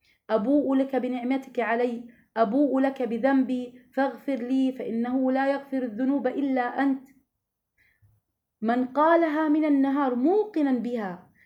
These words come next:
فمات من يومه قبل أن يمسي، هذا في حديث صحيح بخاري أصح الكتب،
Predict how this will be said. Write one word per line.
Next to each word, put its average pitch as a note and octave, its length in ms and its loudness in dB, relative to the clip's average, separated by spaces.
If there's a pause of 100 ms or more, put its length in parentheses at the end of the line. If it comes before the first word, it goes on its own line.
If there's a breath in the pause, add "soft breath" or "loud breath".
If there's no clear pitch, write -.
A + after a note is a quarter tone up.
(100)
فمات D4 460 0
من C4+ 200 4
يومه A#3 520 0
قبل A3 220 -4
أن A3+ 180 -2
يمسي، A3+ 400 -2
هذا B3 180 0
في C4+ 120 -4
حديث D4+ 360 -2
صحيح C#4 240 -8
بخاري B3 540 -2 (520 soft breath)
أصح D#4+ 360 -6
الكتب، C#4+ 560 0